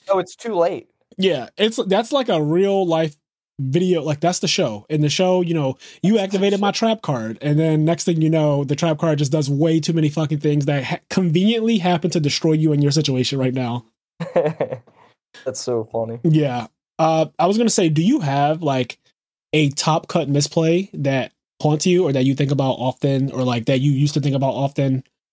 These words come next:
Speaker 2: Uh, I'll give you an example before. So think about that question, and I'll, I'll give mine first. Like, a top cut misplay that I made that, like, really, I'll never forget it. It doesn't haunt me anymore, but, like, it, it haunted me at the time. So I was playing X Sabers,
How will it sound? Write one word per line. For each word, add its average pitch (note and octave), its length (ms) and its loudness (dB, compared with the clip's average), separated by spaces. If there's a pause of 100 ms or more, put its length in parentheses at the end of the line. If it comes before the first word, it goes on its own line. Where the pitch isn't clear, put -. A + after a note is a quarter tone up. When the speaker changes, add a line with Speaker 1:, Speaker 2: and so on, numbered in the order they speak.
(100)
Speaker 2:
Uh, A2+ 200 -4
I'll D#3+ 120 2
give G3+ 120 2
you A3 60 4
an G3 60 2
example D3+ 320 2
before. C3 200 -6
So C#3+ 160 2
think F3+ 180 0
about F3+ 180 2
that D3+ 140 0
question, C3+ 320 -2
and B2+ 200 -2
I'll, C#3+ 200 2
I'll D3+ 200 0
give D#3+ 180 2
mine C3+ 460 0 (360)
first. B2+ 360 -2
Like, A#2+ 120 -4
a B2 60 -2
top D3 300 -2
cut D3 300 -2 (400)
misplay E3 360 2
that D3+ 120 2
I C#3+ 100 2
made C3 400 0
that, B2 140 -4
like, A#2 200 -6
really, C#3+ 640 0 (300)
I'll E3+ 140 2
never G3 200 2
forget D#3+ 320 0
it. F#3+ 180 0 (100)
It F3+ 100 0
doesn't G3+ 240 0
haunt E3+ 200 -2
me G#3 120 2
anymore, A3+ 320 2
but, F3 120 2
like, C#3+ 220 -2
it, D#3 240 0
it D#3+ 100 2
haunted D3+ 240 2
me C#3+ 60 2
at C3+ 100 -2
the D3 60 0
time. B2+ 180 -2
So C#3 300 0 (480)
I D3+ 80 2
was F#3+ 140 2
playing A3 240 2
X E3 160 0
Sabers, E3 400 0